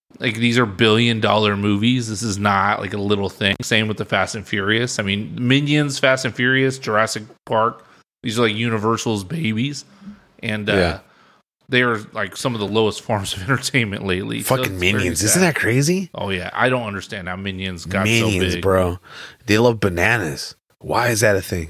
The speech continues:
Speaker 1: Yeah, they're yellow. I mean, so I guess that's, you know, that's it. You know, you take The Simpsons and then just bring it down to, uh, this. So I don't know.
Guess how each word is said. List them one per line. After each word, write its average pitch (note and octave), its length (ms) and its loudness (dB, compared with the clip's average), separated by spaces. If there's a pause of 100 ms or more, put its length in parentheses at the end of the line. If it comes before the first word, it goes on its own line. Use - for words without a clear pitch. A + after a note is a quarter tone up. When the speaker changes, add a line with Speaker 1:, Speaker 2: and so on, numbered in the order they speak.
Speaker 1:
Yeah, A2 340 -4
they're A2 140 -2
yellow. A2+ 520 -6
I G#2 60 -16
mean, G2+ 160 -12
so - 100 -10
I G2 140 -8
guess G2 160 -8
that's, - 300 -8
you G#2+ 80 -10
know, F#2+ 160 -6
that's - 160 -12
it. A2 200 -6 (220)
You E3 80 -14
know, - 80 -18 (240)
you - 100 -8
take A2 220 -2
The A2+ 80 -6
Simpsons C#3+ 580 0
and G#2+ 140 0
then G#2 160 2
just G2 320 -2 (200)
bring A2 200 -6
it G#2+ 80 -6
down G#2 260 -2
to, A2 320 -4
uh, A2 480 -2
this. B2 320 -8 (1120)
So C3 100 2
I D3 60 4
don't F3+ 100 0
know. C3+ 160 0